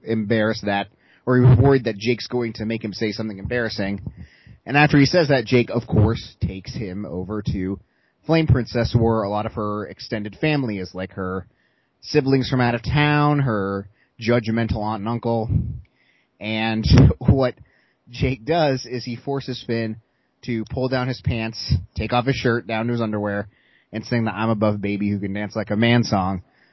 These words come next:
while stuffing all the contents of the, the dining table into his underwear. And they're, of course, horrified by this. But then Flame Princess sees that Jake is in the back of Finn controlling him and then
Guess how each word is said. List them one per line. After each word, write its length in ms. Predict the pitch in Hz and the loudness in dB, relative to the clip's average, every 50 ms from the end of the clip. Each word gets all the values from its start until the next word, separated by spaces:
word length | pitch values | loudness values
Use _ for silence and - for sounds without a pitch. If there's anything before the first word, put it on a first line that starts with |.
| _ _ _ | _ _ _
while 160 | - 104 104 | -4 -4 -2
stuffing 480 | - - - - 131 123 - 131 123 117 | -4 -2 2 4 4 4 2 0 -2 -2
all 140 | 101 107 | -2 -4
the 100 | 101 104 | -4 -4
contents 640 | - - 127 120 123 120 - - 123 113 110 - - | -6 -4 -4 -4 -2 -2 -2 -2 -2 -2 -4 -4 -6
of 300 | 80 101 101 101 98 98 | -4 -4 -4 -4 -4 -4
the, 400 | 98 107 101 101 98 95 95 92 90 | -4 -4 -4 -2 -4 -4 -4 -6 -6
the 80 | 101 | -2
dining 340 | 92 135 147 160 143 127 113 | 0 2 2 4 2 0 -2
table 300 | - 113 101 92 95 98 | -2 -4 -4 -4 -4 -6
into 180 | 95 92 117 117 | -6 -2 -2 0
his 100 | 117 143 | 2 4
underwear. 420 | 156 143 117 90 78 73 80 82 - - - _ _ _ _ _ _ _ _ _ _ _ _ _ _ _ _ _ _ _ _ | 4 4 2 0 -2 -4 -10 -12 -12 -14 -18 _ _ _ _ _ _ _ _ _ _ _ _ _ _ _ _ _ _ _ _
And 560 | 107 113 120 120 120 120 120 120 117 104 101 | -4 -2 0 0 0 0 0 -2 -2 -2 0
they're, 260 | 117 127 127 123 123 | 0 2 2 2 2
of 100 | 120 - | 0 -4
course, 300 | - - 117 113 113 - | -6 -6 -6 -6 -4 -2
horrified 480 | - 113 101 92 92 - 90 87 85 80 | -2 -2 -2 -2 -4 -6 -8 -8 -8 -6
by 160 | 85 85 87 | -8 -8 -6
this. 340 | 90 104 110 - - - - - - - _ _ _ _ _ _ _ _ _ _ | -6 -6 -6 -6 -2 -2 -2 -2 -2 -6 _ _ _ _ _ _ _ _ _ _
But 120 | - - - | -16 -10 -6
then 180 | 110 107 104 98 - | -6 -6 -6 -6 -2
Flame 320 | - 139 143 135 135 131 | 2 2 4 4 2 2
Princess 500 | 123 - 135 127 117 - - 107 - - | 0 -2 -2 -2 -2 -2 -4 -4 -4 -4
sees 300 | - 170 175 175 175 165 - - | -4 -4 -2 -2 -2 -2 0 0
that 240 | 120 113 107 104 - - - - _ _ _ _ _ _ _ | 0 0 0 -2 -4 -6 -8 -8 _ _ _ _ _ _ _
Jake 220 | - 123 117 - | -6 -4 -4 -4
is 80 | 117 107 | -6 -8
in 80 | 107 | -8
the 60 | 107 98 | -8 -6
back 240 | 101 101 101 101 | -4 -4 -4 -6
of 100 | 107 95 | -8 -12
Finn 240 | - - 107 101 98 | -10 -10 -10 -10 -10
controlling 380 | 95 95 - 107 95 92 98 98 | -10 -10 -8 -6 -6 -6 -6 -6
him 200 | 98 92 92 92 | -6 -8 -8 -8
and 140 | 90 92 95 | -8 -8 -8
then 300 | 95 92 92 90 87 | -8 -8 -10 -10 -12